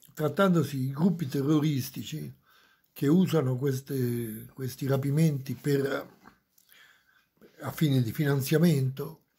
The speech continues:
se sia giusto o meno pagare un riscatto. Altri paesi dicono, gli americani, gli inglesi, che loro non pagano mai riscatti. Non so se sia vero.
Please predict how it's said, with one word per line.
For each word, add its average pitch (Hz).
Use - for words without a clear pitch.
se -
sia 185
giusto 165
o -
meno 147
pagare 131
un 123
riscatto. 127
Altri 202
paesi 202
dicono, 156
gli 143
americani, 143
gli 131
inglesi, 135
che 127
loro 147
non 131
pagano 135
mai 135
riscatti. 123
Non 165
so 156
se 131
sia 131
vero. 113